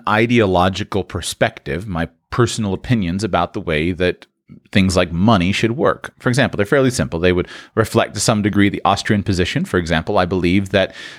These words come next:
um, currencies and money should compete.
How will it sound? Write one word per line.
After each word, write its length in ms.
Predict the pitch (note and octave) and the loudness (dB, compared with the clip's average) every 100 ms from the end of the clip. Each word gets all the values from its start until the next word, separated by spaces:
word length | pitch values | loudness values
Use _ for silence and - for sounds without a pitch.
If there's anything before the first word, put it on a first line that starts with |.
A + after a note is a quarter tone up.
| - | -10
um, 380 | F2+ E2+ E2 D2+ _ _ _ _ | -4 -2 -2 -6 _ _ _ _
currencies 600 | - B2 G#2+ A2 A2+ A#2 | -2 2 2 2 2 4
and 260 | A#2 F#2+ G#2 | 2 2 2
money 440 | A2 A#2 G#2 F#2 | 4 4 4 2
should 280 | B2 - G#2 | 0 0 0
compete. 680 | - A2+ - F3+ B2 - | 0 -2 -2 -2 -2 -6